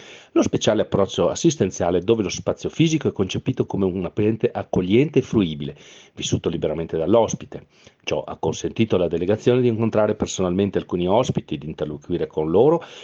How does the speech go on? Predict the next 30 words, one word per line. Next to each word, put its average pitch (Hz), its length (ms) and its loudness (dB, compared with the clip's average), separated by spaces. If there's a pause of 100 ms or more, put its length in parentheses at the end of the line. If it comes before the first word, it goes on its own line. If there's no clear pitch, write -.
(120)
e - 100 4
di 131 140 0
cogliere 92 580 2
la 107 80 4
loro 123 220 4
serenità 104 460 0
e - 20 4
il 95 60 2
loro 92 180 4
benessere, 82 480 -4
che - 80 0
è 147 40 4
il 143 60 -2
primo 82 260 -6
obiettivo 82 360 -2
della 82 180 0
casa. 80 400 -4 (880)
È - 80 -4
stato 202 220 4
quindi 135 220 6
illustrato 104 400 0
ai 95 60 0
presenti, 104 420 0
al 87 100 0
medico 92 340 -2
della 82 140 -2
struttura, 90 560 -4
dottor 82 340 -4
Francesco 85 500 -6
Magnini, 92 420 -2